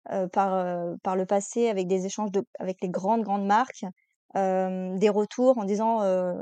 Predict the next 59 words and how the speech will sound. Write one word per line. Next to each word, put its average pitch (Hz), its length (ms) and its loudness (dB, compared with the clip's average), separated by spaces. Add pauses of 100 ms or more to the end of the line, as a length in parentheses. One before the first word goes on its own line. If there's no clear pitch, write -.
(260)
C'est - 200 -2
très 240 220 2
intéressant, 226 640 2
mais 226 100 0
on 196 80 0
va 196 120 4
le 196 60 0
développer 214 400 2
nous-mêmes. » 214 340 0 (240)
Voilà, 180 220 0
donc 190 240 -2
ça, 233 120 6
c'était 226 280 0
plutôt 240 320 0
des, 214 240 4 (340)
des 202 200 2
objections 233 460 4
qu'on 233 160 -2
a 196 120 2
pu 214 160 -4
avoir 226 360 6 (440)
et 208 100 2
puis 247 220 0
il 254 60 6
y 233 40 8
en 208 80 2
a 226 80 6
qui 233 160 4
reviennent 226 380 4
en 208 60 -2
disant : « 208 380 -2
Heu, 180 60 -4
c'est - 180 -10
vrai 202 140 0
que - 80 -12
c'est - 160 -14
complexe, 220 640 -2
donc 190 240 -6
on 202 40 0
va 196 100 4
peut-être 233 220 -2
passer 233 260 -2
par 233 140 -2
un 208 120 -2
outil 214 260 -4
qui 240 120 -4
existe 196 320 -2
déjà, 220 360 0 (540)
heu, 202 60 2
sur 196 180 -2
le 202 60 -2
marché. » 196 440 -2
Parce - 120 -20
que - 80 -4
c'est 196 140 -4
vrai 220 180 0
qu'on 190 220 -6
a, 190 320 -4
heu, 214 40 -12